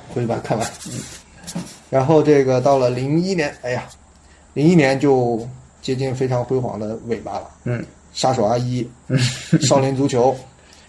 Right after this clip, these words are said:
Speaker 1: 千年女优。哎，千年女优是你选的，我其实金敏我就给忘了，你知道吗？
Speaker 2: 嗯。
Speaker 1: 金敏、汤浅证明，我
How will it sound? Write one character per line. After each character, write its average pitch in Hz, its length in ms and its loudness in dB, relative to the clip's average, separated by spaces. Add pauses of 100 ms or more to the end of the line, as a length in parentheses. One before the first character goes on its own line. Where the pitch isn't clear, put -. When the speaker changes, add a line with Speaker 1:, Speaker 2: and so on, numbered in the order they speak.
(140)
Speaker 1:
千 156 220 2
年 147 120 2
女 131 140 -2
优。 139 240 2 (360)
哎， 127 100 -2
千 147 220 2
年 143 40 2
女 131 60 0
优 139 140 4
是 131 80 0
你 131 120 0
选 127 200 2
的， 101 120 -8
我 117 180 0
其 147 160 0
实 151 80 4
金 160 160 6
敏 117 240 2
我 110 100 -2
就 120 280 -4 (600)
给 127 120 0
忘 151 360 6
了， 101 120 -6
你 104 80 -14
知 - 60 -18
道 - 40 -18
吗？ - 160 -20
Speaker 2:
嗯。 120 220 -10 (680)
Speaker 1:
金 156 160 0
敏、 123 260 -2 (320)
汤 139 160 -6
浅 120 140 -4
证 127 140 -2
明， 113 340 -10
我 104 160 -4